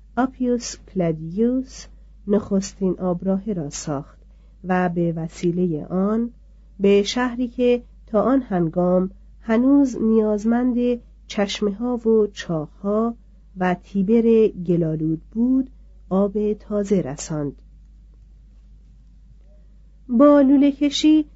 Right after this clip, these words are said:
از مخازنی که از آبراهه مشروب می‌شد، آریستوکراسی به حمام گرفتن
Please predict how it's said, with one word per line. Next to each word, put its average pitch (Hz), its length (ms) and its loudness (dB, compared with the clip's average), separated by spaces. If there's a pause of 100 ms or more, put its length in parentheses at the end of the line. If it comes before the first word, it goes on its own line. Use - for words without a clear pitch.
(140)
از 220 300 0
مخازنی 196 760 0
که 190 160 -8
از 180 180 -4
آبراهه 180 680 -2
مشروب 165 680 -6
می‌شد، 254 500 0 (580)
آریستوکراسی 180 1120 -4 (320)
به 190 340 2
حمام 175 420 -2
گرفتن 196 720 -4